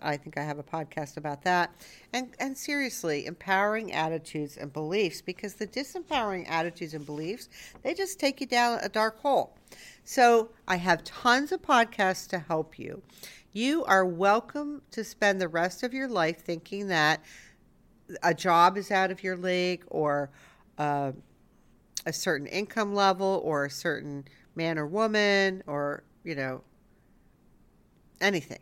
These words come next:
You're, you're welcome to think that. It's your life.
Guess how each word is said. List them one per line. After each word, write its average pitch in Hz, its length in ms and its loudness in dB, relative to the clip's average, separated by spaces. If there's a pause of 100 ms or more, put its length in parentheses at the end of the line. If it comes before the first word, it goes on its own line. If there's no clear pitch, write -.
You're, - 220 -6
you're 226 180 -6
welcome 220 540 -2
to - 160 -12
think 147 360 -8
that. - 240 -10
It's - 280 -10
your 277 140 -6
life. - 600 -8